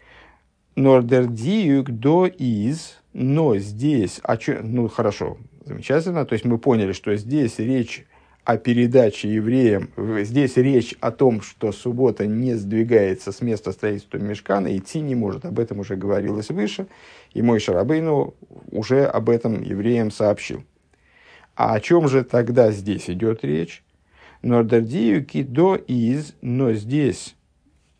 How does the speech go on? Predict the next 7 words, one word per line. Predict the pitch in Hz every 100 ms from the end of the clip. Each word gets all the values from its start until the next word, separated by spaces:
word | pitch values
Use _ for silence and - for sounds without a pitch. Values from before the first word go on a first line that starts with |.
| _ _ _ _ _ _ _ _ _ _ _ _
Раши | 120 127 120 117
настаивает | 113 113 143 123 98 92 90 117
на | 120
следующей | 120 139 123 - 101
детали. | 101 - 62 101 120 _ _ - - -
Гигдим | 117 151 196 165 151 143
логем | 131 135 131 107 139 214 214 127